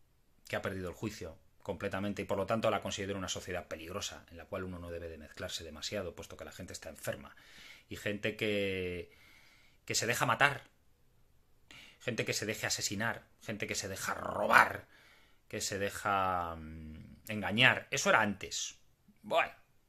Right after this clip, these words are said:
era bastante repugnante vivir rodeado de personajes como esos, pero lo que ya no es de recibo es inmiscuirse en una sociedad de gente que se deja matar.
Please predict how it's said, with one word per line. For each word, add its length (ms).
era 160
bastante 360
repugnante 600
vivir 220
rodeado 320
de 100
personajes 520
como 240
esos, 360
pero 180
lo 100
que 120
ya 140
no 100
es 80
de 80
recibo 480
es 360
inmiscuirse 880
en 60
una 120
sociedad 360
de 80
gente 280
que 80
se 140
deja 200
matar. 280